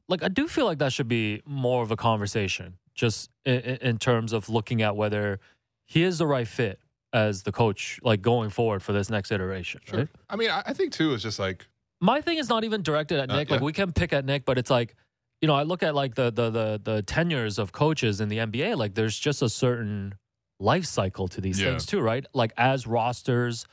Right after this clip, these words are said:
Speaker 1: change, as your objectives change, as the key guys on your team change, like, if you're not able to mesh with those guys or if the team feels like another coach, another voice is needed, sometimes there's just an expiry date on these things.
Speaker 2: Right.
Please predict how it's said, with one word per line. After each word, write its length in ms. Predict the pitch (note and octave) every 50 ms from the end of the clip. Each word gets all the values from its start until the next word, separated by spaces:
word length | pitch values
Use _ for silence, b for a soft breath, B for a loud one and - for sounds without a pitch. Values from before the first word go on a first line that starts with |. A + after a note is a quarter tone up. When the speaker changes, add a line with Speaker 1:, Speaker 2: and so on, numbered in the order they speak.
| b b b b b _
Speaker 1:
change, 640 | - - C3+ B2+ B2 A#2+ A#2 A#2+ A#2+ A#2 A2+ - - -
as 240 | B2 A2+ G#2+ G2+ F#2+
your 100 | G#2+ G#2
objectives 520 | G2 F2+ - C3 C3 A#2+ - C#3+ A#2+ A2
change, 320 | - - A#2+ A2+ A#2 A2+ A2+
as 120 | G#2 F#2+
the 100 | - G#2
key 200 | G2 - C#3+ C3+
guys 280 | A#2+ B2+ A#2+ A#2+ A#2 G#2+
on 60 | A2
your 80 | G#2+ G#2+
team 240 | G2+ - B2 A#2+ A2+
change, 420 | - - A2+ A2+ A2+ A2 A2 - B B B B B B B
like, 140 | A#2+ A#2 A#2+
if 100 | B2 A#2+
you're 100 | C3+ C3+
not 200 | C#3+ C#3+ D3 C#3+
able 180 | C#3 C3+ C3+
to 100 | - C3
mesh 260 | A#2 A#2+ B2+ B2+ -
with 100 | - B2
those 160 | A#2+ B2 A#2+ A2+
guys 320 | C3 B2+ B2 B2 A#2 A2+
or 100 | A2+ A2
if 140 | G#2+ G2 -
the 60 | -
team 260 | - - C3+ C3 B2+
feels 240 | A#2+ - B2 A#2 A2+
like 100 | A#2+ A2
another 260 | G#2+ A2 A#2 A#2 A2+
coach, 300 | G2+ - A#2+ A#2 A2+ -
another 260 | A2+ G#2+ A2 G#2+ A2+
voice 280 | G#2 G2 A2+ A#2 A#2+ -
is 100 | G#2 F#2
needed, 320 | G#2 C#3+ E3 C#3+ A#2+ A#2 B B B B B B
sometimes 500 | - - E3 F#3 F#3+ G3 G3 G3 F#3 D#3
there's 180 | D#3 C#3+ A#2+ -
just 260 | - D3 D3 - -
an 280 | C3 A#2 A2 G#2+ G#2 F#2+ - _ _ _ _ -
expiry 460 | - - - B2 C#3 E3+ F3 A#2+ F#2
date 240 | E2 F#2 F2 E2+ E2+
on 120 | E2 E2+ F2
these 200 | E2+ - - -
things. 200 | - - - -
Speaker 2:
Right. 260 | F#2+ G2 F2+ D#2+ E2